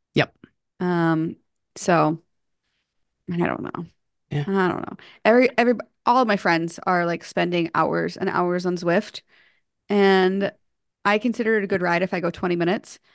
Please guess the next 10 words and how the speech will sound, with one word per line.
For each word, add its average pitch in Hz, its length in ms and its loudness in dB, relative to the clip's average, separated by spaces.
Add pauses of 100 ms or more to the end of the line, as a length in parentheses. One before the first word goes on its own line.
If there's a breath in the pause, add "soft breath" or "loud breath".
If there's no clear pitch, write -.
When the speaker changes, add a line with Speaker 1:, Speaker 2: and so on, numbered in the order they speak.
(300)
Speaker 1:
Mm-hmm. 185 80 4
Speaker 2:
because 185 480 2
my 196 160 -2
A 196 140 -2
D 190 100 -2
H 185 220 -4
D 180 160 -6
just 170 220 -12
does 170 220 -10
not 170 400 2